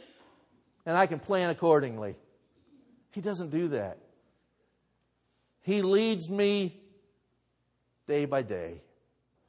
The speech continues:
step by step. And that's,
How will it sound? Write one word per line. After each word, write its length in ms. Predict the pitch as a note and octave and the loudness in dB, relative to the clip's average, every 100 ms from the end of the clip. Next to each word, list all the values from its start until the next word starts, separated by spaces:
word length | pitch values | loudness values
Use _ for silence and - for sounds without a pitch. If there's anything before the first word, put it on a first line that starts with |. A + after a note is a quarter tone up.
| _ _ - | _ _ -16
step 560 | - - C#3 D#3+ - - - _ _ _ _ _ | -12 0 2 2 0 -20 -20 _ _ _ _ _
by 160 | C3 B2 | -8 -6
step. 580 | - - G#2 E2 - _ _ _ _ _ _ _ _ _ _ _ _ _ _ _ _ _ _ _ - | -8 -10 -10 -10 -14 _ _ _ _ _ _ _ _ _ _ _ _ _ _ _ _ _ _ _ -12
And 120 | C#3+ | -2
that's, 340 | G3 A3 - | 0 0 -4